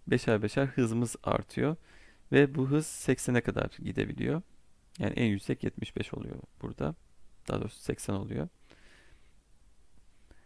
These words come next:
Daha sonra eğer sıfırdan s-,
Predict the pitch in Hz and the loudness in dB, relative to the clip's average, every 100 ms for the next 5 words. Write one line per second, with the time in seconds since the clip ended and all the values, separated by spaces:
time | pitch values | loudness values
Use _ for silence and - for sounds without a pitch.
0 | - - - _ - - - _ _ - | -20 -20 -20 _ -20 -20 -20 _ _ 2
1 | 185 143 127 120 131 131 131 131 131 - | 2 2 2 2 4 8 8 6 2 -2
2 | 139 139 127 123 120 - - - - - | 0 2 4 4 4 -6 -18 -16 -16 -16